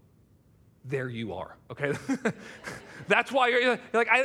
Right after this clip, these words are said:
and this is, by the way, this is why serial divorces is, the reason that the divorce rate is so high is serial divorces.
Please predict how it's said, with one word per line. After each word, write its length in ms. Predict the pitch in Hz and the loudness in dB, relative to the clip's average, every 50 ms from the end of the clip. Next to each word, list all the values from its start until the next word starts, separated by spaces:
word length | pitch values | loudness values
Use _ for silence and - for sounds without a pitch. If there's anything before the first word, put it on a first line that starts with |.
| 233 214 | 2 -2
and 100 | 247 247 | -2 -2
this 140 | 269 269 - | -2 -2 -2
is, 100 | 302 240 | -2 2
by 160 | 220 254 294 | 2 4 4
the 60 | 302 | 4
way, 80 | 262 233 | 2 2
this 140 | 226 214 | 0 -2
is 80 | 247 220 | -4 0
why 140 | 233 226 196 | 0 0 0
serial 500 | - - - - 220 233 247 269 277 277 | 0 -4 -8 -4 -2 0 0 0 0 -2
divorces 640 | 254 254 226 196 180 170 170 165 - 147 147 156 - - | -2 -4 -4 -4 -2 -4 -4 -4 -4 -6 -8 -8 -8 -6
is, 180 | 165 165 160 170 175 - - | -6 -6 -6 -8 -12 -8 -4
the 100 | 160 160 | -2 0
reason 240 | 220 269 285 311 | 0 0 0 0
that 100 | 294 247 | -2 -2
the 60 | 208 185 | -2 -2
divorce 320 | 180 170 180 208 202 - | -2 0 0 0 0 0
rate 100 | 175 143 | -2 -4
is 60 | 131 | -2
so 120 | - 156 135 | -4 -4 0
high 180 | 160 151 131 | 2 2 0
is 120 | 117 113 - | 0 -2 -8
serial 340 | - - 196 180 156 131 | -8 -6 -4 -2 -2 -2
divorces. 420 | 113 113 139 151 143 143 - - | -4 -4 -8 -8 -8 -10 -12 -14